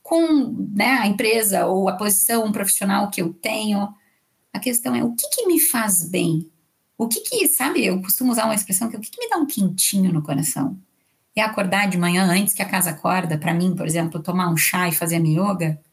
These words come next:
E por que que eu... Então, por que que eu não me esforço em fazer mais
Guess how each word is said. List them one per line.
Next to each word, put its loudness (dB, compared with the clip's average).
E -20
por -4
que -8
que -4
eu... -4
Então, -2
por -8
que -8
que -12
eu -6
não -2
me 4
esforço 0
em 2
fazer 0
mais 2